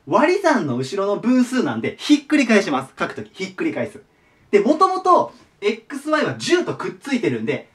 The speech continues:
ひっくり返してしまうと、下に落ちてきます。エックスワイも一緒に。こうね。ここだけ気をつけてください。で、あとは、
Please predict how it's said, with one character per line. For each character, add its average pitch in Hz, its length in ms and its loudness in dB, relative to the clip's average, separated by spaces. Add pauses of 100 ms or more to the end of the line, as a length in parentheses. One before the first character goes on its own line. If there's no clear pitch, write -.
ひ - 180 -2
っ 330 120 2
く 359 160 -10
り 370 120 -6
返 339 220 2
し - 20 -12
て 226 80 -10
し - 100 -8
ま 139 140 -2
う 123 40 -6
と、 - 200 -10
下 - 180 0
に 262 100 0
落 - 180 -2
ち - 40 -20
て - 100 -2
き - 80 -6
ま 123 120 -10
す。 135 80 -12
エ 135 40 -6
ッ 131 60 -10
ク - 100 -14
ス 175 60 -6
ワ 151 60 0
イ 123 60 -6
も 110 80 -10
一 117 80 -12
緒 127 100 -8
に。 110 180 -14 (600)
こ 302 180 0
う - 40 -2
ね。 - 160 -12 (1040)
こ 240 120 -10
こ 320 100 2
だ 311 100 2
け 302 100 -6
気 254 120 -2
を 240 100 2
つ - 60 -12
け 226 60 0
て 147 80 -6
く - 60 -6
だ - 80 -8
さ 117 160 -4
い。 - 120 -10 (1200)
で、 196 120 2
あ 214 140 4
と 311 140 0
は、 233 240 2